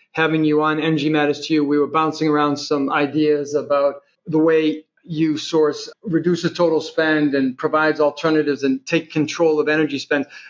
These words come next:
There's a whole bunch of topics that we could talk about in that space.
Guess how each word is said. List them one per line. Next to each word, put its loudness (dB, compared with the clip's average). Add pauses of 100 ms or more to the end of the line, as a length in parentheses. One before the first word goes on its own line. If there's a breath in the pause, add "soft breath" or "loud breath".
(100)
There's 2
a 2
whole 0
bunch 0
of -4
topics -2
that 0
we 0
could -2
talk -2
about 0
in 0
that -2
space. -2